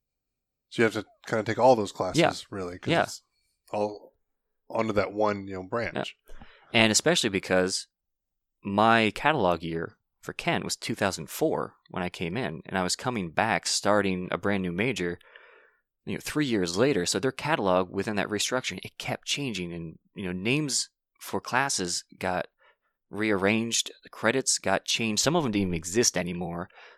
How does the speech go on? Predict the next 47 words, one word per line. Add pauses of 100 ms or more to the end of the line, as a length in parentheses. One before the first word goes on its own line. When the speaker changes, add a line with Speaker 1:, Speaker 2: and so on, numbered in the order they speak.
Speaker 2:
The
requirements
were
all
over
the
place. (1300)
And
I
spent
a, (420)
a
year (380)
doing
that,
just
trying
to
figure
out
if
that's
what
I
wanted
to
do. (220)
Speaker 1:
Okay. (120)
Speaker 2:
Because
at
the
same
time, (380)
having
joined
the
National
Guard, (540)
they
were
paying
for
school. (880)
So
I
had
this